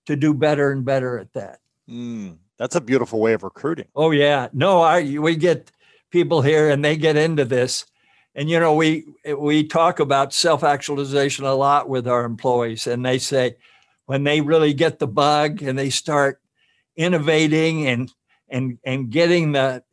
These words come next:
Speaker 1: the authority to, to do more and experiment more, try new things.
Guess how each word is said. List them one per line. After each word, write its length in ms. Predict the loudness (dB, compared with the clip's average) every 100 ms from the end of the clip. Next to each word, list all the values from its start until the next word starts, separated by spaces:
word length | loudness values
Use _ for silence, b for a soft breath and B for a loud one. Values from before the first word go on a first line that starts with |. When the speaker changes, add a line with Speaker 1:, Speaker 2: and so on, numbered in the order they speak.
| _ -6
Speaker 1:
the 380 | -2 0 0
authority 720 | -4 -4 0 2 4 4 2 0
to, 300 | -2 -2 -2
to 240 | -6 -6
do 260 | 0 2 2
more 380 | 4 4 4
and 100 | 2
experiment 680 | -2 -6 -6 0 0 0 -2
more, 540 | -2 2 4 2 0 -8 _
try 280 | -8 -2 0
new 200 | 0 -2
things. 680 | -4 -2 0 0 -2 -6